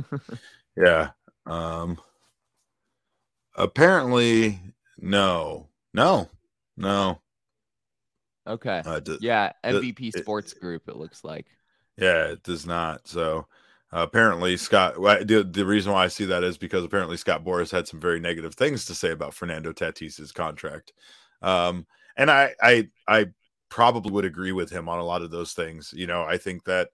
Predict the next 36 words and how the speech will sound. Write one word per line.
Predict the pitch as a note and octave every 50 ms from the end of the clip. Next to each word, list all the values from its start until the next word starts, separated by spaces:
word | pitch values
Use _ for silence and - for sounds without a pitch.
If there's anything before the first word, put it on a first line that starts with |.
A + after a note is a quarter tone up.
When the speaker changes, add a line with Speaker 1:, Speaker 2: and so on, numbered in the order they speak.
| _ _ _ _ _ _ _ _ _ _ -
Speaker 2:
uh, | - F2 F2 F2 E2+ D#2+ - -
yeah, | - - A2 A#2+ A#2+ A2+ G2+ F#2+ F2 - _ -
getting | - B2+ C3+ D3+ B2
three | - - B2+ B2
hundred | A#2+ A2+ G#2+ G#2 G2
forty | - - G#2 A2 A2
million | G#2 G#2 G#2 G#2 G2+ G2+ G2
dollars | G2 G2 G2+ G2+ G2+ F#2+
for | - - F#2
fourteen | - - G2+ G2 F#2+ - G2 F#2 F#2+
years | G2 G2 F#2+ F#2 F#2 F#2 - - -
is | - F#2+ F#2+ F#2 F#2 F2 - - - _ _ _ _ _ _ _ _ _ -
a | G#2+
great | F#2+ E2 G2 G2+ G#2+ A#2+ A#2+ G2 C#2+
thing. | - - A2+ G#2+ G2 F2 F2+ F2 - _ _
It's | - A#2+ A2+ - A#2+
an | A#2+ A#2
incredible | A2 G2 - - A#2+ A#2 A2+ G#2+ G2+ F#2 F#2 F#2
thing, | - - G#2 F#2+ F2+ F2 F2 E2+ -
but | - G#2+ F#2+ F2+ - _ _ _ _ _ _ _ _ _ _
I, | - G#2 A2+ A2 -
I | - A2
bet | G#2+ F2+ A2+ A2+ A2 G2 - _ _ _ _ _ _ _ _ _ _ _ _ -
i-, | G#2+ - _ _
in | A#2+ B2 B2 A#2 G#2+ F2 _
the | F2+ A#2 A2
long-term | G#2 A2 A#2 B2 B2 B2 A#2+ A2 - - A#2 A2+ A2+ A2 G#2
scheme | - - - - - _ _ _ _ _ _ - B2+ C3 C3 A#2 G#2
of | F#2+ E2
it, | F2 E2+ D2+ - _
he | - F#2 G#2+ G2+ F2+
could | - A2 G#2+
have | G2 F2 -
earned | F#2 F#2+ F#2+ F#2 F2+ D#2+
way | E2 E2+ F#2 F#2 F2
more. | F2 F2+ F2+ F2+ F#2 F2 E2 E2+ E2+ E2 -